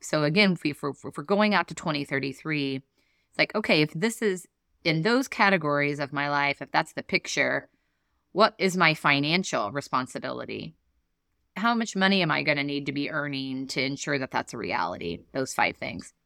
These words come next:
So then same thing for twenty twenty-three.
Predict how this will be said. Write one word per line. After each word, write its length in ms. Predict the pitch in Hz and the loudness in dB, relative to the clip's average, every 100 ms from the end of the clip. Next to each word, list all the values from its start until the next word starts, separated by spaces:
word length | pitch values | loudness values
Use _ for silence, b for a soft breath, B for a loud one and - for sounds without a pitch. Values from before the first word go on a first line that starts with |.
| _ _ _ _ _ _ - | _ _ _ _ _ _ 2
So 140 | 208 | 4
then 160 | 190 196 | 6 6
same 240 | 190 175 | 4 2
thing 240 | 170 160 | -2 -2
for 200 | 156 143 143 | -2 -4 -4
twenty 400 | - 160 151 151 | -4 -2 -2 -4
twenty-three. 760 | 156 143 139 - 143 131 143 | -6 -6 -6 -4 -4 -4 -8